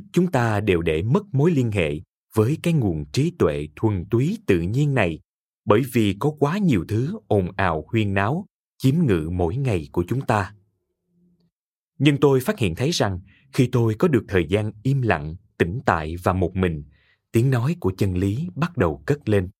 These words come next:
và tôi càng tin vào sự chỉ dẫn của nó. Cuộc đời tôi càng trở nên phong phú.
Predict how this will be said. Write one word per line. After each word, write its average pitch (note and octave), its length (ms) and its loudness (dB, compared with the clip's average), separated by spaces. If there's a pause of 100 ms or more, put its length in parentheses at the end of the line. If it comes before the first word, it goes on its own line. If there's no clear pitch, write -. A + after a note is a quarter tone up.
(480)
và B2+ 180 4
tôi F3+ 240 4
càng G#2+ 300 0
tin F3 200 0 (100)
vào F#2 180 0
sự F2 200 -4 (100)
chỉ G2+ 240 -2
dẫn E2+ 240 0
của G2 160 0
nó. B2 320 -2 (500)
Cuộc - 180 0
đời F#2 240 2
tôi G2 380 0
càng E2+ 300 -2
trở D2+ 140 -2
nên G#2+ 320 -2
phong G2 240 -4
phú. A#2+ 360 -4